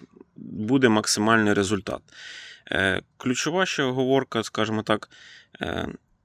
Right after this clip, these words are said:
для використання пробудження коренів для багаторічних культур, таких як виноград,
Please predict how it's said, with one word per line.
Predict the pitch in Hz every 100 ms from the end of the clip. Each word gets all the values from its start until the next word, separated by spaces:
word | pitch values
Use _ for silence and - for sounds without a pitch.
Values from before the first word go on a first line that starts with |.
| _ _ -
для | - - 151 117 123 147
використання | 135 - 127 127 - 131 127 113 110 104 98
пробудження | - 120 113 160 233 143 113 107 101 95
коренів | - 110 101 104 117 - - -
для | 101 104 107 101 98
багаторічних | 101 107 104 - 110 104 - 98
культур, | - 104 - 110
таких | - - - -
як | 104
виноград, | 104 95 95 135 156 147 -